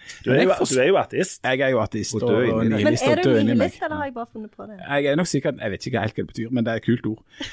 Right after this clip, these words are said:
Speaker 2: Eh, i den der Big Lebowski, der er jo en sånn nihilist, han er jo kjempekul. Men, ehm,
Speaker 4: <laughs> I think they're nihilist.
Speaker 2: ja, men, eh, men det som, det som jeg synes er veldig rart, det der, det er det der å sette seg ned og se den samme filmen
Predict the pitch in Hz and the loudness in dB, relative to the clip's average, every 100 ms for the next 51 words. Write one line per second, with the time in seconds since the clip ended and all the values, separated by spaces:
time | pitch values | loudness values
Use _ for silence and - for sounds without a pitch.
0 | - - 127 151 147 143 135 135 123 139 | -14 0 2 4 4 4 4 4 4 0
1 | 131 131 - 131 123 117 110 104 101 98 | 2 2 2 2 2 2 0 0 0 -2
2 | - 101 113 95 - - 147 104 92 - | -2 -2 -2 -2 -2 -2 0 -2 -4 -4
3 | - 190 214 196 190 190 175 147 143 - | 0 2 2 0 2 2 2 0 -2 -6
4 | 247 240 240 220 208 226 240 - - - | -10 -8 -8 -6 -6 -8 -8 -14 -18 -6
5 | 135 135 123 - 170 196 202 180 180 175 | 0 2 2 0 2 2 0 -6 -6 -6
6 | 151 180 233 240 240 - 156 233 226 214 | -2 0 0 0 0 -2 -4 -2 0 2
7 | - 202 160 151 117 143 190 - 151 185 | 2 2 2 0 0 -2 -4 -2 -2 -2
8 | 120 190 220 131 143 120 - 110 117 131 | -2 0 0 0 0 -2 -2 -2 -2 0
9 | - 117 104 85 101 120 113 165 | 0 0 -2 -6 -6 -2 0 0